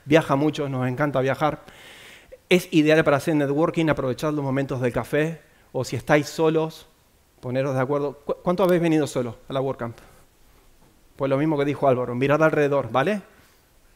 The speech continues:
Uniros y tomad un café y charlad, presentaros. Y es ideal para que puedas compartir tus conocimientos también. Lo mismo que la Meetup, este es un espacio abierto. Aquí no se nos paga ni a nosotros ni a los organizadores.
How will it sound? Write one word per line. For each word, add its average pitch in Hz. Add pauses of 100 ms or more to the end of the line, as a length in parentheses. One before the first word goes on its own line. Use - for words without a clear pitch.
(680)
Uniros 143 (440)
y 127
tomad 139
un 147
café 143
y 143
charlad, 135
presentaros. 131 (1000)
Y 165
es 180
ideal 175
para 175
que 151
puedas 156
compartir 143
tus 170
conocimientos 139
también. 123
Lo 123
mismo 180
que 190
la 175
Meetup, 175 (180)
este 156
es 160
un 185
espacio 185
abierto. 151 (260)
Aquí 151
no 160
se 165
nos 143
paga 156
ni 143
a 139
nosotros 180
ni 160
a 151
los 139
organizadores. 135